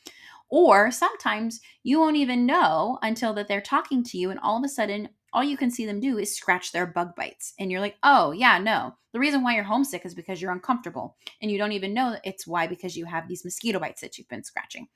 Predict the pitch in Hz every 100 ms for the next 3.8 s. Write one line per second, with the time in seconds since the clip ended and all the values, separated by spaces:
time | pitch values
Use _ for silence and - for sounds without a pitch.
0 | _ _ _ _ - 226 254 269 269 233
1 | 214 160 247 247 - 196 208 - 202 -
2 | 202 - 190 - 175 170 165 _ - -
3 | - 180 - 214 220 220 180 196